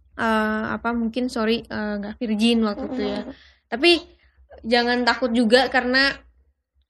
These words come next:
Speaker 1: eh, apa ya, yang namanya toxic itu lebih baik dilepaskan ka-, karena yakin banget bahwa di kemudian hari pasti ada orang-orang yang sayang sama kamu apa adanya gitu.
Speaker 2: Iya.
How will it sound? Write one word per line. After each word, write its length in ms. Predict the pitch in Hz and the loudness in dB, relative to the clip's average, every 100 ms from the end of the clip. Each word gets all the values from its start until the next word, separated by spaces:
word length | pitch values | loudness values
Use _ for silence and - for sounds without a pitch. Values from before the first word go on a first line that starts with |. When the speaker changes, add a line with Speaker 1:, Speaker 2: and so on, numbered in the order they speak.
| - | -4
Speaker 1:
eh, 640 | 240 233 226 226 220 220 220 | -2 0 0 0 2 2 0
apa 260 | 220 220 220 | -2 -4 -4
ya, 200 | 214 214 | -2 -2
yang 120 | 226 | 0
namanya 240 | 226 226 | -2 -2
toxic 240 | 220 - 240 226 | -6 -6 -8 -8
itu 540 | 220 226 240 262 285 - - - | -6 0 4 4 2 -2 -20 -12
lebih 200 | - 226 214 | -2 0 2
baik 460 | 220 233 247 277 269 - _ _ _ _ - | 2 4 4 4 0 -12 _ _ _ _ -6
dilepaskan 1040 | 233 226 226 226 233 - - 220 233 254 | -2 0 0 -2 -6 -6 -2 0 0 -2
ka-, 140 | 262 - - - - | -4 -8 -12 -20 -10
karena 320 | - 240 262 | -2 2 2
yakin 240 | 254 254 226 | 2 2 2
banget 240 | 226 247 | 2 2
bahwa 400 | 240 254 233 226 - - - - | 2 4 4 4 0 -12 -14 -6
di 100 | 254 | -4
kemudian 320 | 226 247 240 | 0 0 0
hari 160 | 240 262 | 0 -2
pasti 320 | 254 247 294 | -2 -4 0
ada 240 | 254 233 | 2 2
orang-orang 560 | 240 233 233 226 226 277 | 2 2 2 2 2 2
yang 160 | 247 226 | 0 0
sayang 320 | 226 247 247 254 | 0 2 2 0
sama 240 | 240 226 | -2 -2
kamu 320 | 220 233 277 | -2 0 0
apa 320 | 247 220 220 | 0 2 2
adanya 320 | 214 226 233 220 | 2 0 0 -2
gitu. 220 | 202 214 - _ _ _ _ _ _ _ _ 247 | -4 -12 -20 _ _ _ _ _ _ _ _ -18
Speaker 2:
Iya. 140 | 233 | -18